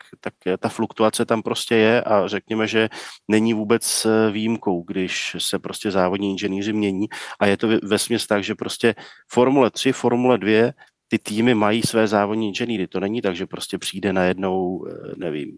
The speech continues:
Kimi Antonelli a řekne: „Hele, já tady mám svého inženýra,“ nebo to-, „Tohle je inženýr, který se mnou jde od, od Mercedesu.“ Prostě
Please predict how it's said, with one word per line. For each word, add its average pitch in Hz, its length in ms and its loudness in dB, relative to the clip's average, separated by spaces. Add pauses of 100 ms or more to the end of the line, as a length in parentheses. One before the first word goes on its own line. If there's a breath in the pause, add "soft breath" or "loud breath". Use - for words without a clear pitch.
(160)
Kimi 98 240 -2
Antonelli 95 480 0
a 98 60 2
řekne: 92 240 -2
„Hele, 92 180 2
já 87 100 2
tady 90 180 -4
mám 90 140 -4
svého 92 240 -6
inženýra,“ 87 400 -4
nebo 87 240 -2
to-, 90 260 -2
„Tohle 107 240 2
je 95 60 0
inženýr, 98 360 -2
který 95 280 -4
se - 160 -6
mnou 92 180 -4
jde 90 240 2
od, 90 140 -6 (480 loud breath)
od - 160 -8
Mercedesu.“ 90 540 -4
Prostě - 340 -2